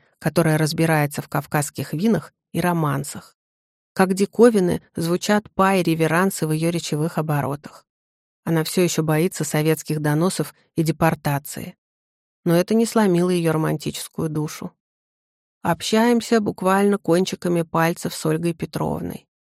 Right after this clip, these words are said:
У неё самый лучший заливистый смех. Такой искренний, такой близкий. Она не видит моего лица, она слепа. Прижимает мою руку к груди так крепко,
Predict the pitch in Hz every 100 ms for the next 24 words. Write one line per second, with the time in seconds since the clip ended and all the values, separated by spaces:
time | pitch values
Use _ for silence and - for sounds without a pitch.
0 | _ - 180 180 175 - 214 262 247 220
1 | 185 190 - 185 170 165 165 170 - -
2 | - - - - _ _ _ 175 165 185
3 | - 220 - - 170 160 - 156 151 156
4 | 170 196 - - 170 _ _ _ _ _
5 | - 190 240 247 214 180 170 190 170 165
6 | 165 160 - 165 160 185 - 185 - 170
7 | - 180 _ _ _ _ _ - 175 180
8 | 185 180 175 170 170 175 165 165 165 175
9 | 175 190 220 170 - 202 220 - 165